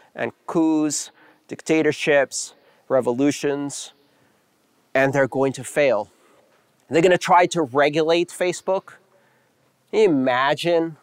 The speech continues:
the poor regulators who get paid like nothing in their tweed suits,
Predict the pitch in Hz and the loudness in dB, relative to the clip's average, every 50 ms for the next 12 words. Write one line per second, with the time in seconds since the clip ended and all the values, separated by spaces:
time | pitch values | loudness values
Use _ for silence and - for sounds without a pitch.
0 | _ _ _ _ _ _ _ _ - 151 - - - - 175 165 165 151 127 117 | _ _ _ _ _ _ _ _ -6 -6 -6 -4 -2 0 2 4 4 4 2 2
1 | 120 120 131 120 147 143 143 151 147 151 147 151 151 151 151 - - - _ _ | 0 0 0 0 -2 -2 0 0 0 0 0 0 0 -2 -4 -6 -12 -18 _ _
2 | _ _ _ _ _ _ - 165 147 - 139 - - - - 139 135 143 151 143 | _ _ _ _ _ _ -2 0 2 2 2 2 0 -4 -2 0 2 2 2 2
3 | 143 135 135 127 - - 131 127 131 135 139 135 131 - - 151 143 147 151 147 | 2 2 2 2 0 -2 -4 -4 -2 0 0 0 -2 -2 -2 -2 -2 -2 -2 -6
4 | - _ _ _ _ _ - 143 143 135 135 131 131 - - - - 160 156 151 | -10 _ _ _ _ _ -2 0 0 2 2 2 2 0 -2 -4 -2 0 0 2
5 | 151 147 131 - - - 139 135 135 147 139 - - - - | 0 0 -2 -6 -4 -2 -2 0 0 -2 -2 -6 -8 -10 -10